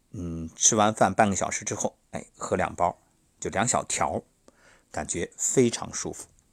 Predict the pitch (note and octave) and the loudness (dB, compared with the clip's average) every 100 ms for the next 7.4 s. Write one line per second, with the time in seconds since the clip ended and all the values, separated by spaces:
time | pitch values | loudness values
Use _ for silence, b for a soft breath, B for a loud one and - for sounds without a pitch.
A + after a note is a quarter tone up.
0 | _ _ _ - F#3 G3 - b b - | _ _ _ 2 4 4 0 b b 2
1 | E3 D#3+ - E2+ G2 A2 G2 F#2+ - F#2 | 4 4 0 -2 2 2 2 0 2 2
2 | - - F#2 E2+ E2+ E2+ - - _ _ | 0 -2 -2 -2 -4 -6 -6 -10 _ _
3 | _ _ _ - G#2+ G#2 F#2 E2 A#2 A2+ | _ _ _ 0 4 4 2 2 4 6
4 | A#2 G2+ - b b b _ - - D#2+ | 6 4 2 b b b _ -8 -4 -4
5 | D#2+ F2 F2 F2 B B _ _ - D#2+ | 2 4 4 2 B B _ _ -6 -4
6 | D#2+ - A2 B2+ - _ _ b b b | -2 0 0 0 -4 _ _ b b b
7 | - G3 F#3+ | 10 12 12